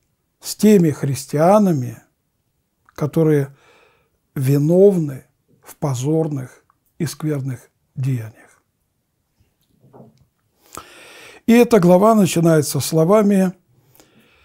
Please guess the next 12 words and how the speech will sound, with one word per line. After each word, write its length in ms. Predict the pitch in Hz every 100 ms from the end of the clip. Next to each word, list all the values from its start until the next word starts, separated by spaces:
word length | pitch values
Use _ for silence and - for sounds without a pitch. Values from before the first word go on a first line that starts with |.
| _ _ _ _
«Есть 580 | 156 147 214 160 - - - - _ _ -
верный 520 | 135 196 165 147 131
слух, 600 | - 190 233 240 - - _ _ _
что 300 | - - -
у 160 | 185 185
вас 360 | 175 196 170 -
появилось 840 | - 160 160 185 175 147 127 - _ _ _ _
блудодеяние, 1500 | 135 135 180 185 151 135 143 143 180 233 233 196 147 117 101 - _ -
и 80 | 165
притом 340 | 170 170 180
такое 640 | 151 131 - 202 240 262
блудодеяние, 1300 | 196 151 175 151 160 156 165 160 143 123 117 104 127